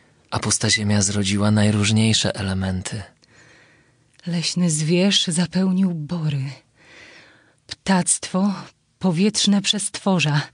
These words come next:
Speaker 2: a zaś ryby się ukryły w lazurowej głębi morza. Ludzie błądzili po polach zaciekli,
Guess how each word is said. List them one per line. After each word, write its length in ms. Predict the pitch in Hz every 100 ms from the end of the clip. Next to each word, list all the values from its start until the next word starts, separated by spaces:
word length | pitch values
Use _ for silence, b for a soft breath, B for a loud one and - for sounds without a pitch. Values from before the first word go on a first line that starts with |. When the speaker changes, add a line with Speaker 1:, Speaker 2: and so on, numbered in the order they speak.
| B B B B
Speaker 2:
a 100 | 170
zaś 260 | 147 147 -
ryby 280 | 180 160 147
się 440 | - 156 151 147
ukryły 640 | 185 - - - 175 160 156
w 60 |
lazurowej 680 | 160 165 160 165 175 156 170
głębi 500 | 151 170 170 165 180 180 170 151
morza. 520 | 175 170 135 135 127 - B B B B B B B B B B 170
Ludzie 260 | 180 185
błądzili 640 | 175 185 190 190 208 175 156
po 140 | 160
polach 680 | - 170 151 131 120 - 160
zaciekli, 840 | 160 151 - 151 - 151 156 127